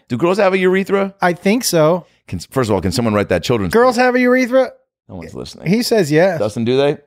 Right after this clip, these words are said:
Speaker 2: Yeah. He says, I, I, I don't know exactly what a urethra is.
Speaker 1: It's the top, it's that little slit on the top of your pee-pee. Right,
Speaker 2: That's
Speaker 1: D?
Speaker 2: the re-, urethra? I thought that was the pee hole.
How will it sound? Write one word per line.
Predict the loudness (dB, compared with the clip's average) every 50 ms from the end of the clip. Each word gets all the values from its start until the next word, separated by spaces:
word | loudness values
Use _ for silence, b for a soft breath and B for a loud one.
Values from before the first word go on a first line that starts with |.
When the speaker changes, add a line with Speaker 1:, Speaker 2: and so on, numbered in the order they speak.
| _
Speaker 2:
Yeah. | 0 2 2 2 0 -2 -8 _ _ _
He | -2 0 0 0
says, | 2 0 0 0 -2 -6 -6 -6
I, | -6 -6 -6 -10 _ _ _ _ _
I, | -2 -2 0 0 -2 -2 -4 -10 _ _ _ _ _ _ -2
I | -2 0
don't | 0 0 -2 -2 0
know | 0 2 2 2
exactly | 0 0 0 -2 0 -2 -2 -4 -4 -6
what | -2 0 0 0 2
a |
urethra | 2 2 0 0 2 2 0 0 -2 -4 -2 -2 -2 -2 -4 _ _ -2
is. | 0 0 0 -2 -4 -10 _ -8 -6 -4
Speaker 1:
It's | -4 -4
the | -4 -6
top, | -4 0 0 0 0 0 -2 -4
it's | -6 -8 -4 -2
that | -2 -2 -2
little | 0 0 0 0 0
slit | -2 -2 -2 -2 -2 -2 -4
on | -4 -6
the | -4
top | -4 -2 -2 -2 -2
of | -4
your | -8 -8
pee-pee. | -6 -8 -8 -8 -8 -10 -12 -14 -18 _ _ _ _ _ _ _ _ _
Right, | -4 -4 -2
Speaker 2:
That's | 0 0
Speaker 1:
D? | 2 2
Speaker 2:
the | 2 2
re-, | 0 0
urethra? | 0 0 0 2 0 0 -2 -2 -2 -2
I | -2
thought | 0 0
that | 0 0
was | -2 -2
the | -6 -4
pee | -2 -2 0 0
hole. | -2 -4 -6 -10 _ _